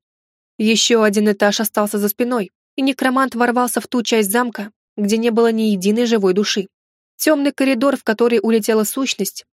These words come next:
взирал на мужчину чернотой провала, и рядом ни единого отблеска огня, чтобы рассеять мрак.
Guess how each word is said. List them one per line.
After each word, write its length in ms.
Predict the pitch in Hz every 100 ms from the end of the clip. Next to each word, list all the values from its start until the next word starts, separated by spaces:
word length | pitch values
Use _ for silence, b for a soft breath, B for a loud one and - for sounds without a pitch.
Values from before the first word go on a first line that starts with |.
| _
взирал 320 | 208 254 285
на 100 | 277
мужчину 360 | 262 262 277 269
чернотой 440 | - 240 240 240
провала, 460 | 240 247 277 247 185 _ _ _ -
и 100 | 240
рядом 340 | 233 226 226
ни 60 | 220
единого 500 | 226 185 220 254 254
отблеска 520 | - 208 208 208 233 233
огня, 320 | 240 269 208 _
чтобы 300 | - - 196
рассеять 440 | 196 196 - 190 196
мрак. 340 | 196 185 -